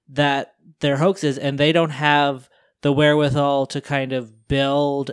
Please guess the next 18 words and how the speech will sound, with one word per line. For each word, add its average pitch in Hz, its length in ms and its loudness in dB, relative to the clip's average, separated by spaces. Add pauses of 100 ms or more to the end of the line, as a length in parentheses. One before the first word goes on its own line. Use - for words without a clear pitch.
and 123 560 -6 (420)
keep - 300 -4
things 139 320 -2
kind 131 260 -6
of 120 140 -8
realistic 135 880 -4
and, 127 440 -4
like, 120 260 -12
add, 135 400 0
like, 127 300 -6
superfluous 139 680 -6
stuff. 165 240 2
It's 135 100 -8
just 143 160 -10
like, 131 160 -6
here's 156 360 -4
the 147 120 -8
clip 160 440 -2